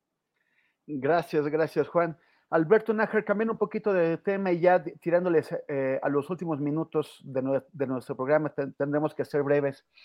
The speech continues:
El, el, se acaba de con-, de confirmar la ex-, la ex-, la exoneración de José Luis Abarca en, en varios cargos graves que le presentaron, el, el ex-, el, el exalcalde de Iguala.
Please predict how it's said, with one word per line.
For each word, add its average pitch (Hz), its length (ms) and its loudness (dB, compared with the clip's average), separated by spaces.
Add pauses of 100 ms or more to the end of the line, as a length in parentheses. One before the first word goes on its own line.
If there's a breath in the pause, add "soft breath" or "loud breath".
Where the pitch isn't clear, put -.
(500 soft breath)
El, 156 600 6 (300)
el, 156 500 2
se 175 160 2
acaba 202 380 8
de 190 140 2
con-, 165 280 2
de 147 120 2
confirmar 180 580 -2
la 156 420 4
ex-, 147 240 -2
la 147 140 2
ex-, 143 120 -2
la 156 120 8
exoneración 156 580 0
de 175 80 6
José 170 260 -2
Luis 165 180 0
Abarca 165 520 2 (460)
en, 139 460 0
en 135 180 0
varios 151 300 6
cargos 156 340 4
graves 147 400 6
que 131 120 -2
le 123 120 2
presentaron, 147 680 2 (100)
el, 117 160 0
el 127 120 2
ex-, 123 200 0 (220)
el, 131 200 0
el 131 160 2
exalcalde 143 600 4
de 135 140 2
Iguala. 156 520 4